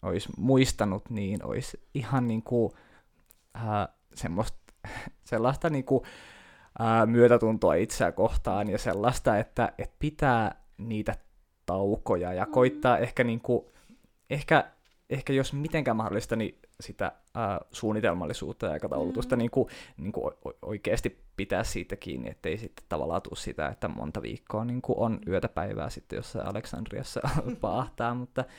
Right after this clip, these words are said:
Speaker 1: mutta tota, että lu-, niinku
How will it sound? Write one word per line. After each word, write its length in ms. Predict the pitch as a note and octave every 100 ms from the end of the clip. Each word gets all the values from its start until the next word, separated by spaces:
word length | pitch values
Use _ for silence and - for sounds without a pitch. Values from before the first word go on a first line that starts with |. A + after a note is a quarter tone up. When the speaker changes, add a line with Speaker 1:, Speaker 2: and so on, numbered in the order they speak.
| - - - -
Speaker 1:
mutta 400 | A2+ A#2 - A#2+
tota, 680 | A#2 A2 _ - A2 G#2+ -
että 400 | G#2+ G#2 - A2 - _ _ -
lu-, 280 | G2 F2 -
niinku 500 | A2 F2+ G2+ A2 -